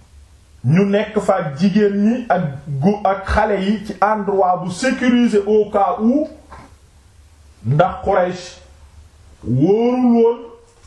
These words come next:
te xare bi fu mu am soriwul, au cas où am ci ñoom ñoo xam ne dañoo bëgg a ñëw Medina, daldi fi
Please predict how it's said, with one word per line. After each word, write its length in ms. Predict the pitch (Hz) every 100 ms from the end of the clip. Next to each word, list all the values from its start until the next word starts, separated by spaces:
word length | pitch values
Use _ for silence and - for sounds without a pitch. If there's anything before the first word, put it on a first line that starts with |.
| -
te 60 | 180 -
xare 220 | 196 190
bi 80 | 175
fu 140 | 185
mu 100 | 180
am 220 | 180 175 170
soriwul, 560 | - 202 214 226 240 - - - - - - - 165
au 240 | 175 185
cas 220 | 190 180
où 220 | 180 180 185
am 240 | 185 185
ci 80 | 185 180
ñoom 220 | 175 170
ñoo 160 | 175 170
xam 180 | 175 165
ne 80 | 160
dañoo 300 | 165 175 165
bëgg 220 | 170 160
a 80 | 165
ñëw 180 | 165 165
Medina, 360 | 180 202 214 214 - - - - - - - -
daldi 400 | 123 170 175 165
fi 440 | 175 175 160 147